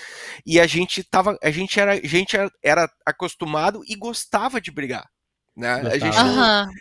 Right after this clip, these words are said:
Speaker 1: na-, nós não se falava,
Speaker 2: Achava
Speaker 1: né?
Speaker 2: bonito,
Speaker 1: O
Speaker 2: né?
Speaker 1: mercado, o
Speaker 2: É.
Speaker 1: mercado, exato, o mercado não se falava. Tu abria uma, uma, uma loja num lado da rua, o outro concorrente ia lá e abria do outro lado. E assim,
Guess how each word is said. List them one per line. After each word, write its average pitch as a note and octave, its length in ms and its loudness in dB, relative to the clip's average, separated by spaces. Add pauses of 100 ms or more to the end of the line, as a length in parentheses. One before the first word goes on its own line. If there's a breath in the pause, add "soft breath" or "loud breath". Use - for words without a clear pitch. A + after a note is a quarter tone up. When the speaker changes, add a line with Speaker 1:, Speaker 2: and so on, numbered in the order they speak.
(240 loud breath)
Speaker 1:
na-, E3+ 160 -2
nós G#3+ 240 0
não B3+ 100 -2
se - 140 -8
falava, A3 380 -8
Speaker 2:
Achava D3 160 2
Speaker 1:
né? E3 60 4
Speaker 2:
bonito, E3+ 340 6
Speaker 1:
O - 40 0
Speaker 2:
né? - 60 0
Speaker 1:
mercado, G3 480 0
o G3 60 -2
Speaker 2:
É. G#3 80 -4
Speaker 1:
mercado, G#3+ 400 -2
exato, G#3+ 480 -4
o D#3+ 40 -12
mercado F3 360 -6
não G#3+ 100 -10
se - 100 -12
falava. E3 540 -8
Tu - 240 -14
abria D3+ 440 -2
uma, G3+ 340 -4
uma, D#3+ 300 -8 (240)
uma D#3 180 -4
loja E3 320 -4
num E3 280 -8
lado D#3+ 280 -8
da D3+ 140 -2
rua, E3+ 340 -8 (300 soft breath)
o E3 120 -6
outro F3+ 240 -4
concorrente E3+ 600 -10
ia D#3+ 80 -8
lá D3 200 -4
e G#3 60 -2
abria G3+ 300 -8
do F#3 100 -12
outro F#3 200 -16
lado. A2 240 -14 (340 soft breath)
E D#3 100 0
assim, G3 460 -4